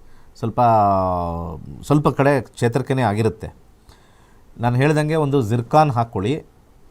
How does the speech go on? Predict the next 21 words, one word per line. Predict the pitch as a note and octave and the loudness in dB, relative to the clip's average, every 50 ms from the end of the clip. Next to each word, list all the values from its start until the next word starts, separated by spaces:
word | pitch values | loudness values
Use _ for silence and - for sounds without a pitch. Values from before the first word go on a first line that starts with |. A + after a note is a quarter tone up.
| - | -10
ಓಕೆ, | G#2+ A2 - D3+ C3 F#2 D#2 - - - - - _ _ _ - _ - | -10 -4 -2 -2 -2 -2 -4 -8 -16 -20 -20 -20 _ _ _ -20 _ -8
ಖಂಡಿತ | A2+ A#2 B2 C3 B2+ D3+ - D#3+ - - - - - | -4 -2 -2 -2 0 0 -2 -2 -2 -6 -10 -4 -2
ಜಿರ್ಕಾನ್ | B2+ A#2 A#2 - C#3+ B2+ | -2 -2 0 0 0 0
ಅಲ್ಲ, | A#2 G2+ F#2 - - - | 0 -2 -4 -4 -6 -8
ಒಂದು | - G2 G2+ G#2 G2+ G#2+ G2+ | -8 -8 -6 -4 -4 -4 -4
ಬ್ಲ್ಯಾಕ್ | F#2 E2+ G#2+ A#2 B2+ - | -2 2 2 2 2 2
ಕಲರ್ | D3 C#3+ C3+ A#2 | 2 0 0 0
ಥ್ರೆಡ್ | - B2 B2 A#2 | 0 -2 -2 -2
ಕಟ್ಕೊಳ್ಳಿ. | - D3 B2 - - G#2 F#2+ G2+ C3+ E3 - - - - - - - - - - - - - - - - | -2 -4 -4 -4 -4 -4 -2 -2 -2 -4 -6 -12 -20 -20 -20 -20 -20 -20 -20 -20 -20 -20 -20 -20 -16 -10
ಬುಧನ | G#2 G2+ A#2 C3+ C3+ D#3+ F3 | -4 2 2 4 4 6 4
ಒಂದು | F#3 F3 E3+ E3 D3 C#3+ | 4 4 4 4 2 2
ಅಂಶದಲ್ಲಿ | C3 B2+ C3+ C3 D3 C#3 C3+ C3 B2+ C#3 D#3+ | 2 2 0 -2 -2 -2 0 0 0 -2 -2
ಪೆರಿಡಾಟ್ | D3+ D#3 - - D#3 B2+ D3 D#3 D#3+ D#3 D#3 D#3 | -4 -6 -6 -2 2 2 4 8 8 8 8 6
ಅಂತ | D3 B2+ A#2 | 2 -2 -2
ಬರುತ್ತೆ, | A2+ F#2 F#2+ F#2+ F#2 - - A#2 | -4 -4 -4 -6 -8 -6 -6 -4
ಅದನ್ನು | G#2+ G2+ G2+ F#2+ | -4 -4 -6 -6
ಹಾಕ್ಕೊಳ್ಳಿ. | E2+ G#2 G#2 - - F#2 G2 B2 - - - - - - - - - | -4 -6 -6 -6 -6 -8 -8 -8 -12 -14 -20 -20 -20 -20 -20 -12 -6
ಸೂರ್ಯನಿಗೆ | - F3 G3+ G#3+ G3+ F3 E3 D#3 F3 E3 A#2+ G#2+ A2+ C3 C#3+ - - - - - - - | 0 2 2 4 2 2 0 -2 -2 -2 -2 -2 -4 -6 -8 -10 -14 -20 -20 -20 -14 -8
ಪ್ರತಿ | - A2+ A2+ - E3+ E3+ C#3+ | -8 -6 -4 -2 -2 -2 0
ದಿವಸ | C#3+ C3+ B2+ - | 0 -2 -2 -2
ಬೆಳಿಗ್ಗೆ | C#3 B2+ B2 G2+ G2+ G#2 A2+ A2 A#2 C#3 B2 F2 E2+ F#2 - | -4 -4 -2 -2 -4 -4 -4 -2 -2 -2 -2 -4 -6 -10 -12